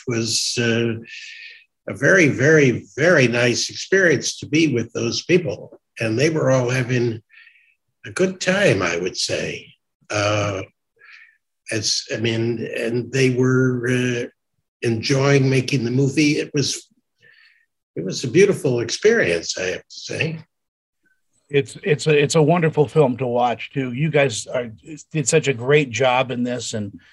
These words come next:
Speaker 2: uh, it opens here, I think, on the twenty-eighth, and, uh, everybody should go see it. It's just a, a lovely, lovely statement about marriage, about relationships, and, and about ourselves.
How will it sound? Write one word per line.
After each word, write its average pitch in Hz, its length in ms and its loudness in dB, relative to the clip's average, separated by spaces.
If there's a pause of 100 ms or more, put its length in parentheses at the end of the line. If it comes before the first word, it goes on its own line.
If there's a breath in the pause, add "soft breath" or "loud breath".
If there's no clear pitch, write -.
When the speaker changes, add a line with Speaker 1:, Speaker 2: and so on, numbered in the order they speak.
(440 soft breath)
Speaker 2:
uh, 131 380 6
it 160 140 6
opens 170 560 2
here, 208 440 4
I 139 100 4
think, 147 180 -2
on 165 60 -2
the 120 80 -8
twenty-eighth, 160 680 0
and, 127 460 0
uh, 120 240 4 (460)
everybody 151 400 4
should 139 160 -2
go 127 100 -2
see 123 240 -2
it. 101 120 0
It's 104 220 -4
just 165 380 0
a, 110 200 0 (140)
a 120 120 -2
lovely, 135 760 2
lovely 123 380 -2
statement 113 460 -2
about 101 260 -4
marriage, 123 420 -2
about 101 260 -6
relationships, 120 880 -4 (460 soft breath)
and, 123 220 0
and 147 260 2
about 170 280 6
ourselves. 147 640 0